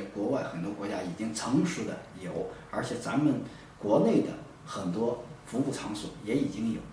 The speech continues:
第三卫生间的概念，其实有些人看过，比如说在厕所里面，在厕所里面安装残疾人可以方便使用的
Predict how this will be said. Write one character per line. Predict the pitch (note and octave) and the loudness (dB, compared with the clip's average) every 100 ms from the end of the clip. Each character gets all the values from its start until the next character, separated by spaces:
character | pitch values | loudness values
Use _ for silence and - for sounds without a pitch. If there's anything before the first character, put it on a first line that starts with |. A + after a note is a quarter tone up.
| - - - | -16 -16 -2
第 | E3 | 4
三 | D#3 F3+ F3+ | 4 6 6
卫 | C#3+ | 6
生 | D3 D3+ | 8 4
间 | E3 D#3 | 8 8
的 | D3+ | 8
概 | - E3 - | 8 6 6
念， | - - - - - - - - | 4 -2 -12 -16 -18 -18 -20 -10
其 | - C3+ | -4 -2
实 | A#2+ A#2 G#2+ | 2 0 0
有 | A2 | -2
些 | - | 0
人 | A2+ A2 A2+ - - - - - - - | 0 0 -4 -10 -18 -20 -20 -20 -16 -6
看 | - - | 0 0
过， | - - - | -2 -8 -12
比 | F2+ F#2 | -4 -2
如 | F#2+ A2 | 0 0
说 | - A2+ - - - - - - - - - | 2 0 0 -6 -14 -16 -16 -18 -16 -16 -4
在 | B2+ A2 - - - - - - - - - - - | 2 2 2 -6 -14 -16 -18 -18 -20 -20 -20 -20 -6
厕 | - F#3+ - | 4 6 6
所 | - A2+ B2 | 2 0 2
里 | |
面， | G#2+ F2 - - - - - - - - | 2 0 -2 -8 -16 -18 -18 -20 -20 -4
在 | C#3+ | -2
厕 | C#3 E3+ | 2 2
所 | D3+ C#3 | 4 6
里 | A#2+ | 4
面 | G2 G2+ - - | 4 0 -2 2
安 | C3+ C3+ | 6 6
装 | C3+ C3+ - - - - | 8 6 4 -4 -16 -12
残 | - - A3 | -6 2 4
疾 | A3+ | 6
人 | B2+ G#2 | 4 4
可 | G#2 | 0
以 | - | -6
方 | G#2 G#2 | -2 -2
便 | G#2 | -2
使 | - D#2+ E2 | -4 -6 -6
用 | G2 | -6
的 | E2+ | -6